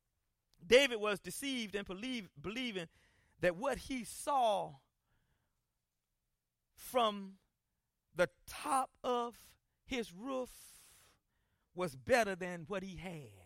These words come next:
under his roof. And he was deceived into thinking that what he saw from the top of his roof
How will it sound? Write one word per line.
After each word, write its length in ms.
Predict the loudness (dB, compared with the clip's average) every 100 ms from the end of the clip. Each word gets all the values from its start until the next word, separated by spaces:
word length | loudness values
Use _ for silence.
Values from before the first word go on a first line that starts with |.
| -20 _ -20 _ _ _ _ _ _
under 280 | 6 6 4
his 300 | 0 -4 -8 -14
roof. 140 | -18 -18 -20 -20 -20 -20 _ _ _ _ _ _ _ _ 6
And 140 | 10 12
he 80 |
was 140 | 12 10
deceived 600 | 4 8 12 12 12 10
into 200 | 2 6
thinking 340 | 12 12 10 8
that 180 | 8 12
what 140 | 10
he 120 | 10
saw 540 | 6 8 12 12 12 8 -2 2
from 200 | 2 2
the 60 |
top 280 | 6 12 12
of 120 | 10
his 180 | 2 0
roof 240 | 6 6